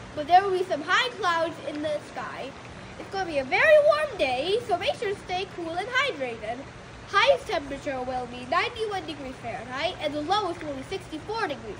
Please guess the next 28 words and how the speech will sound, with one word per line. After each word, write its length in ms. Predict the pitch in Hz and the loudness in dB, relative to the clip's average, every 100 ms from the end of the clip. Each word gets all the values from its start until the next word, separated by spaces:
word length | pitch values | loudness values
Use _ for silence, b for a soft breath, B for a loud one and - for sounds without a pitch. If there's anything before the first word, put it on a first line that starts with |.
| - | -12
Fahrenheit. 520 | - - 262 359 415 - - - - - - - | -12 -8 -4 -4 -4 -8 -16 -16 -16 -16 -14 -8
Friday, 400 | - 480 427 254 - - - - - - - - - | 2 4 4 -2 -6 -12 -16 -16 -16 -16 -16 -10 -4
it 120 | 370 370 | 0 0
will 100 | 302 | 0
be 140 | 330 | -2
very 500 | 277 403 571 571 587 | 0 2 6 6 4
warm 300 | 349 359 359 | 6 6 4
with 160 | 285 - - | 0 -6 -2
sun 240 | 403 494 415 - - - | 2 2 -2 -12 -16 -4
and 160 | 220 - | -2 -2
some 200 | 392 330 | -4 -6
clouds. 480 | 285 247 240 330 403 - - | -8 -6 -2 -2 -2 -8 0
Lowest 380 | 320 466 508 - | 4 4 2 -2
will 120 | 381 | -6
be 100 | 294 | -6
fifty-five 680 | 302 311 - 415 494 539 571 | -6 -8 0 0 6 6 6
degrees 380 | 320 285 262 254 - | 2 -8 -10 -14 -10
Fahrenheit. 480 | 226 220 220 185 - - - - - - - - - - - - - - | -8 -8 -10 -12 -12 -16 -16 -16 -18 -18 -18 -18 -18 -18 -18 -18 -18 -2
Saturday, 640 | 480 494 392 262 240 269 - - - - - - - - | 6 6 6 0 -4 -6 -10 -16 -18 -18 -16 -16 -18 -2
it 100 | 302 | 4
will 100 | 302 | 6
mostly 400 | 359 605 698 508 | 6 4 6 2
be 160 | 427 339 - | 0 -4 0
sunny, 280 | 403 359 302 | 0 0 0
but 200 | 285 302 | 0 2
not 220 | 381 381 | 0 0
as 140 | 339 277 | -2 -4
warm, 400 | 254 247 330 | -4 -2 -2